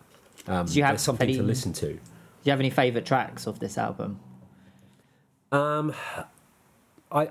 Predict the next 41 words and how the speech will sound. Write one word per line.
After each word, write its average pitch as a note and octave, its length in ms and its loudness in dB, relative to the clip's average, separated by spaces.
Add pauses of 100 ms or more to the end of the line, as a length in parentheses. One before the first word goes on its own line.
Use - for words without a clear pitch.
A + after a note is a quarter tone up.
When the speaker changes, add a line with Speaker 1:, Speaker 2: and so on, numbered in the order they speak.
Speaker 1:
I - 40 2
did E3 340 -2
like, D3 600 -2
was D3+ 120 0
there F3 120 0
a D#3 60 -4
song D#3+ 200 -2
called A#2+ 300 -4
Bebop? A#2+ 460 -2 (320)
Speaker 2:
Bebop C#3+ 280 4
Kid, A2 360 0
so B2+ 220 2
good. A#2 280 0 (420)
Speaker 1:
Bebop C3+ 380 0
Kid, E2+ 280 -2
that C3 160 0
was G2 120 -6
great. F#2+ 760 -4
That C#3+ 140 2
had C3 220 -2
that, B2+ 340 -4
that C#3 160 2
kind C#3 140 0
of B2+ 80 -2
carried A#2 320 0
on A2+ 200 0
that, G2+ 240 -4
that G#2 200 0
vibe G2+ 280 0
from G2+ 140 -2
the F2+ 60 -2
first - 360 -2
album, D#2+ 440 -4 (640)
um, E2 480 -2 (260)
of G#2 140 -2
the G2+ 80 2
weird, F#2+ 400 -2 (260)
the G2+ 80 -2
weird F#2+ 300 0
kind G2 180 0
of - 340 -8